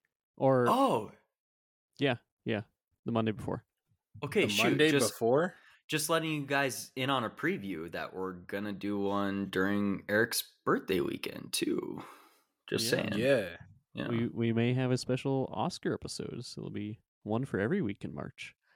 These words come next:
Speaker 2: Mm-hmm.
Speaker 3: Surprise.
Speaker 2: You guys are welcome.
Speaker 3: You got more content.
Speaker 2: Mm-hmm.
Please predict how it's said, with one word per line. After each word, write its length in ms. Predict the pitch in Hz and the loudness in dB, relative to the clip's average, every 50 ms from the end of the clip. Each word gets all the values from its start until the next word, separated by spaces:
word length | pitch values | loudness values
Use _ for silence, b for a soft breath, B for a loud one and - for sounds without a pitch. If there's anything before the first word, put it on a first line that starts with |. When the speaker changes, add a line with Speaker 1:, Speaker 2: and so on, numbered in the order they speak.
| _ _ _ _ _ _ - | _ _ _ _ _ _ 0
Speaker 2:
Mm-hmm. 420 | 107 101 95 107 113 127 190 - - - _ _ _ _ _ _ _ _ _ _ _ | 2 2 4 4 4 4 2 0 -4 -12 _ _ _ _ _ _ _ _ _ _ _
Speaker 3:
Surprise. 920 | - - _ - 131 147 151 139 131 123 120 120 127 147 143 - - - _ _ _ _ - | -20 -16 _ -2 0 2 4 4 4 4 2 0 -2 -4 -8 -12 -18 -20 _ _ _ _ -10
Speaker 2:
You 120 | - 110 | -6 -2
guys 220 | 95 104 101 98 98 | 0 2 2 2 2
are 80 | 104 | 4
welcome. 340 | 104 110 123 127 - 104 104 - - _ _ _ _ _ _ _ - | 4 4 4 2 0 -4 -6 -6 -12 _ _ _ _ _ _ _ -12
Speaker 3:
You 80 | 107 | -8
got 120 | 117 123 123 | -6 -2 0
more 140 | 123 127 127 | 2 2 2
content. 720 | - - 131 139 160 160 - - 110 101 95 87 - - _ _ _ _ _ _ _ _ _ _ _ _ _ - | 2 2 2 2 2 2 0 -2 -2 -2 -6 -10 -14 -20 _ _ _ _ _ _ _ _ _ _ _ _ _ 0
Speaker 2:
Mm-hmm. 280 | 113 107 104 135 - | 2 2 2 2 0